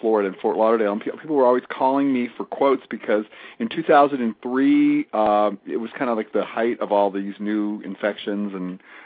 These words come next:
and all sorts of crazy things were going on in South Florida with getting hit. It was being hit with all these, what they called epidemics and stuff, but n-, now, you know, D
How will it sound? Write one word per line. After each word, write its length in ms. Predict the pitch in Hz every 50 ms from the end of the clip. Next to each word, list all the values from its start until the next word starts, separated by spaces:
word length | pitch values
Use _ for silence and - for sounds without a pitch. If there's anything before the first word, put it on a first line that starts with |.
| - _ -
and 100 | 104 104
all 140 | 107 113
sorts 200 | - 117 110 -
of 60 | 107 -
crazy 300 | - 110 104 101 110 104
things 220 | 110 101 98 95
were 80 | - 104
going 160 | 101 98 95
on 140 | 98 98 98
in 80 | 98 -
South 160 | - 101 98 - -
Florida 260 | - 101 101 101 101 98
with 160 | 98 95 -
getting 240 | - 107 98 98 98
hit. 220 | 90 - 104 - -
It 40 | 101
was 120 | 95 95 87
being 340 | - 104 98 98 101 98 - _ - - - - - _ -
hit 240 | - 127 113 - -
with 120 | 104 90
all 180 | 104 101 101 101
these, 240 | 98 98 95 95 90 - - - - _ - - - -
what 220 | 92 104 98 -
they 60 | 104 95
called 320 | - - 110 92 95 - - -
epidemics 680 | - - 101 - 107 98 98 98 98 98 - - - -
and 100 | - _ - -
stuff, 220 | - 117 98 98 - -
but 140 | - 98 - -
n-, 300 | 117 110 104 110 110 - -
now, 260 | 113 110 107 107 104
you 100 | 95 107 107
know, 80 | 98
D 200 | 92 85 101 101